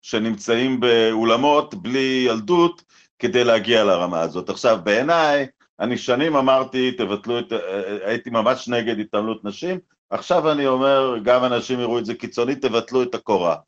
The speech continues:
כי הקורה צריך, קודם כל זה מכשיר מסוכן בטירוף, זה המכשיר שצריך לאמן מגיל הכי צעיר, אה, זה המכשיר שבגללו מרעיבים את המתעמלות כדי שהן יהיו קטנות יחסית. אתה יודע, תחליף את זה ב-, ב-,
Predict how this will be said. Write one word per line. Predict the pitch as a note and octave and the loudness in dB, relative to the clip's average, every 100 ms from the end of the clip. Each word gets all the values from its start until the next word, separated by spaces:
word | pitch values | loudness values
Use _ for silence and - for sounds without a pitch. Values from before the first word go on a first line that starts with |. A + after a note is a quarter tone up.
| _ _ _ _ | _ _ _ _
כי | - B2+ | 0 0
הקורה | A#2+ C3 B2+ C#3+ C#3+ C3+ A2 - D#2 _ | 2 2 6 8 8 6 2 -8 -20 _
צריך, | - A#2 A#2+ - | -12 -8 -8 -10
קודם | - C3 | -8 -6
כל | B2+ | -4
זה | A2+ | -6
מכשיר | G#2+ F#2+ - A#2+ | -6 -6 -6 -6
מסוכן | A2+ - A#2+ - A2+ | -6 -10 -8 0 0
בטירוף, | A2+ - A#2 A#2+ B2+ _ _ _ | 0 -6 -6 -4 -6 _ _ _
זה | F#2 A2+ | -2 0
המכשיר | A2 - C3+ | 0 -2 -6
שצריך | A#2 - - A#2 | -6 -10 -8 0
לאמן | A#2+ A2 A#2 A#2 | 2 2 2 -2
מגיל | A2+ G#2 A2 G#2+ | -4 -4 -6 -6
הכי | B2 B2 | -12 -10
צעיר, | - B2+ C#3 C#3+ - _ _ _ _ - | -4 -2 -2 -6 -12 _ _ _ _ -4
אה, | G#2 G#2 | 0 0
זה | F2 A2 | 2 2
המכשיר | A2+ - C#3 | 2 -2 -6
שבגללו | A#2+ C3+ A2+ A#2 A2+ B2+ | -2 -2 -2 2 2 4
מרעיבים | A#2 G#2+ F#2+ A#2+ A#2+ | 2 0 0 -2 0
את | G#2 | 0
המתעמלות | G#2 G2+ G2 G2+ A2 G#2+ A2 A2 | 2 4 2 -2 -2 0 -2 -4
כדי | A2 G#2 | -6 -6
שהן | G2 G#2+ G#2 | -6 -6 -4
יהיו | G#2+ | -4
קטנות | - G#2 G#2 A2 | -4 -6 -6 -8
יחסית. | A#2+ A#2 A2 C3+ C#3 _ _ _ | -8 -8 -6 -8 -10 _ _ _
אתה | G#2+ | -8
יודע, | G#2+ B2 | 2 2
תחליף | A#2+ G#2 B2 C3 C3+ | 0 -8 -2 -2 -2
את | A2 | -8
זה | A2 A#2 | -2 -2
ב-, | G2 G2+ F#2+ F#2+ F#2 F2+ F2+ F2 | 0 0 2 2 0 -2 -4 -4
ב-, | F#2+ F2+ | -6 -6